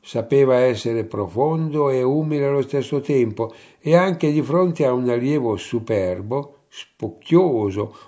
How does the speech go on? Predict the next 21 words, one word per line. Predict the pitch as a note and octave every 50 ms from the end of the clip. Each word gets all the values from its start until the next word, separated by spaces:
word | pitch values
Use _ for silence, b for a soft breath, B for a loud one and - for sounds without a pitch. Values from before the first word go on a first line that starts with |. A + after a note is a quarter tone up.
| B _
o | - F#2+
poco | - - C#3 D3+ C#3+ - G2+ F#2
preparato, | - A2 A2 A2 - B2+ A#2+ G2+ F2+ F2 E2+ - - C#3 D3+ E3 b b b b b b b b b b
di | - D3+ E3+ F#3
rado | F#3 F#3+ G3 F#3+ E3 E3 D#3
si | B2+ - C#3
inquietava, | C3 A#2+ - B2 A2+ G#2+ - G2 F#2 F2 F2 F2 G#2+ A2 G#2+ - _ _ _ _ _ _ _ _ _ _ _
gli | - A2+ A2
poneva | G#2+ - G#2+ G#2+ A#2 B2 A#2 A2 G2+ G2+ F#2+ -
delle | - - F2+ G2+ F#2+ F#2+ G2
domande | G2 G#2+ A2 A2 A2+ A2 G#2+ G2+ G2
appropriate | F2+ E2+ - F#2 F#2 E2+ - B2 D3+ E3+ D#3+ B2 A2 G#2 - - D#3 D#3+ E3 b b b b b b b b b b b
e, | _ - E3+
se | E3 G#3 G3+
proprio | G3+ - C#4 C#4+ F#3 - E3+ C#3+
non | B2 A#2+ A#2+ A#2 A#2 A2 A2
c'era | - - C3 B2 B2 A#2+ A2+ G#2+
verso | G#2+ A2+ C#3+ E3 E3 C#3+ A#2 G#2 - - A2+ A2
di | G#2 G2 G#2+ G#2
cavargli | G#2 - G#2 G#2 G#2 A2+ A#2+ B2 A#2 G#2+ G#2+ G2+ G2 - -
niente, | F#2+ F2+ F#2 F#2 G2 A2 C3 D3 D#3 D#3 D3 D3 - E3+ F3 F3 b